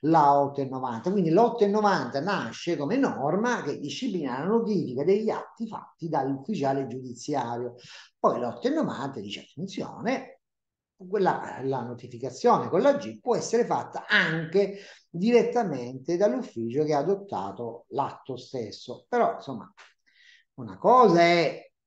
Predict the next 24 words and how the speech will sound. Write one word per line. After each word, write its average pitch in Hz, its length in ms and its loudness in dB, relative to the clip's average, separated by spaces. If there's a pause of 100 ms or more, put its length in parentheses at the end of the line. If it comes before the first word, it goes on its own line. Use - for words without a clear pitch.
(160)
l'otto 180 280 4
e 165 40 2
novanta 160 560 2
usata 143 440 2
dall'ufficiale 139 680 2
giudiziario, 135 960 -4
che 123 420 0
è - 20 -6
un 131 480 -6
soggetto 120 720 -2
che 117 120 -8
sta 151 200 -6
notificando 135 840 -4
per 110 220 -8
conto 151 460 -4
di 127 120 -6
un 180 100 -2
altro 120 400 -4
soggetto 202 600 -4
e 214 140 -4
quindi 143 240 -6
deve 139 260 -2
rendere 170 640 0
conto 147 760 -2